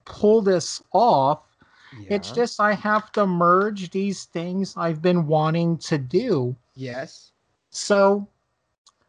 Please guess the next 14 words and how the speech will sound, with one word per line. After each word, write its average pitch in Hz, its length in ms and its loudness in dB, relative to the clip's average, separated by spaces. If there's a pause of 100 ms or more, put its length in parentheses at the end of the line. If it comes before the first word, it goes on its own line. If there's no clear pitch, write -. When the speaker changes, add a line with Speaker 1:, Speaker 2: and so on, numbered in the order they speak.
(400)
Speaker 1:
I'm 185 160 2
gonna, 254 220 2
I'm 196 160 -2
gonna 262 180 0
keep 240 380 -10
saying 220 440 -6
it 196 140 -6
slowly 185 680 0
and 170 160 -4
slowly 175 640 -2
to 175 140 -4
make 170 360 -4
you 170 200 0
wait. 151 440 -4